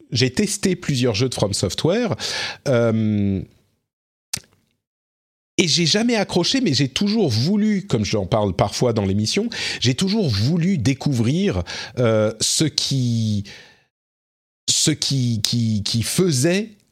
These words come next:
la qualité et le plaisir surtout de ces jeux-là. Donc j'ai essayé à de nombreuses reprises de, de, d'y trouver le plaisir, euh, dont parlent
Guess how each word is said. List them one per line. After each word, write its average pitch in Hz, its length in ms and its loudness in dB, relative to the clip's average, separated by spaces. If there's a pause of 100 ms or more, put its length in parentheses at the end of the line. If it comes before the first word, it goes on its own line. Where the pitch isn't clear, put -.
la 113 160 2
qualité 143 460 0
et 180 60 2
le 123 120 2
plaisir 151 540 0
surtout 131 400 -2
de 135 100 2
ces 107 180 2
jeux-là. 95 280 2
Donc 82 180 -2
j'ai 107 140 2
essayé 151 460 2
à 117 80 0
de 98 100 0
nombreuses 135 460 0
reprises 123 460 0
de, 110 160 0
de, 98 360 2 (600)
d'y 110 320 0
trouver 180 680 0
le 113 180 2
plaisir, 135 800 2 (120)
euh, 107 400 2
dont 110 260 2
parlent 131 560 2